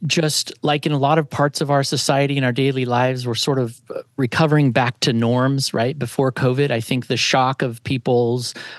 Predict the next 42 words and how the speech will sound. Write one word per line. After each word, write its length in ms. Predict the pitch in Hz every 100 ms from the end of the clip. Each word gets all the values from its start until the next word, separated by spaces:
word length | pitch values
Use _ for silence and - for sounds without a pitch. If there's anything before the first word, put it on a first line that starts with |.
| -
uh, 200 | - 135
the 140 | 131
way 240 | 117 123 127
their 160 | 131
lifestyle 540 | 120 120 117 - 123 117
changed, 560 | - 123 123 120 - - - -
that 180 | 117 120
included 400 | 117 139 139 120
a 20 |
lot 280 | 113 117 120
of 80 |
them 240 | 120 123 123
just 200 | 123 -
not 200 | 120 107
biking, 340 | 151 147 110
'cause 220 | 110 113
for 140 | - 120
so 220 | - 135
many, 280 | 135 123 123
uh, 140 | 131 120
Portlanders, 640 | 151 175 160 113 113 151 - - - -
getting 180 | 135 139
on 120 | 135
the 80 | 120
bike 220 | 123 120
to 100 | -
go 100 | 127
to 80 | 117
work 320 | 127 175 -
was 300 | 127 120 117
really 240 | 131 165
how 160 | 120 139
they 140 | 143
experienced 800 | 139 - - 139 143 120 - -
cycling 540 | 165 - 214 143 104 104 -
most 360 | 120 151 -
of 80 | 143
the 80 | 123
time. 320 | 170 208 107 - - - -
And 160 | 123 110
so, 460 | - 135 131 131 -
uh, 340 | 135 120 113